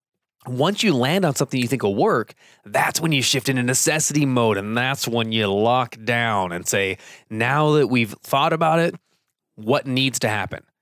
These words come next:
How should we do this? Let's do it this way right now." So the positive n-, of necessity is action. The negative is obligation and feeling stuck. What's the secret of life?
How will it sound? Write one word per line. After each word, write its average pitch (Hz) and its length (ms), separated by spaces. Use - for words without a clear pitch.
How 139 160
should 139 400
we 123 140
do 110 200
this? 90 240
Let's 131 220
do 123 200
it - 140
this 120 400
way 90 420
right 95 360
now." 85 320
So 101 100
the 104 80
positive 135 500
n-, 127 220
of 123 120
necessity 127 520
is 92 140
action. 147 500
The 113 60
negative 131 480
is 110 160
obligation 110 680
and 95 80
feeling 95 320
stuck. - 400
What's 135 220
the 120 80
secret 190 580
of 107 140
life? 113 640